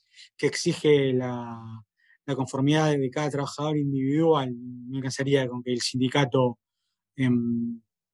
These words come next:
preste la conformidad de, de ellos para representarlos.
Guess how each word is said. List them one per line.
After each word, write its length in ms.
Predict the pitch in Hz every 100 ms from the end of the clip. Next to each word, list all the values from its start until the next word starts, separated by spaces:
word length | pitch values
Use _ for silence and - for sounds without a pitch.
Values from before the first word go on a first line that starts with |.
| _ _ _ _ -
preste 240 | 165 -
la 100 | 147
conformidad 600 | 135 131 135 127 139 143 135
de, 240 | 131 123
de 180 | 123 135
ellos 200 | 127 131
para 160 | 127
representarlos. 880 | 123 131 120 131 131 127 120 110 -